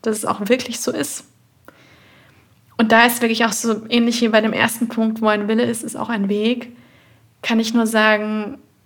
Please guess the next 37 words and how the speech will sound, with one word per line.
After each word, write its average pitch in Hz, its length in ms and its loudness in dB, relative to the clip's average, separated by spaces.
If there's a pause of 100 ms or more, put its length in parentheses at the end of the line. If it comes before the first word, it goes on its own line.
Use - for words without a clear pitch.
(400)
also 208 480 -2 (600)
geht 220 220 -6
nicht, 220 180 -6
gibt's - 240 -10
nicht. - 340 -2 (340)
<laughs> - 340 -10
Natürlich 262 440 2
kann 233 200 0
es 220 100 -2
irgendwann 214 240 0
sein, 202 140 2
dass 196 120 -2
man 196 160 -2
sagt, 190 460 2 (140)
„Ich - 140 -6
möchte 214 280 -2
jetzt 214 120 -8
hier 220 100 0
an 214 80 -2
dem 214 160 2
Punkt 208 220 -6
irgendwie 208 220 -4
nicht 202 140 -8
weitermachen, 254 640 2
weil 202 220 2
ich 208 140 -8
gemerkt 190 300 -6
habe, 208 100 -12
das - 140 -12
fühlt - 180 -14
sich - 100 -6
für 214 100 -4
mich 220 120 -2
einfach 202 120 -2
nicht 196 140 -2
stimmig 262 340 0
an.“ 247 280 2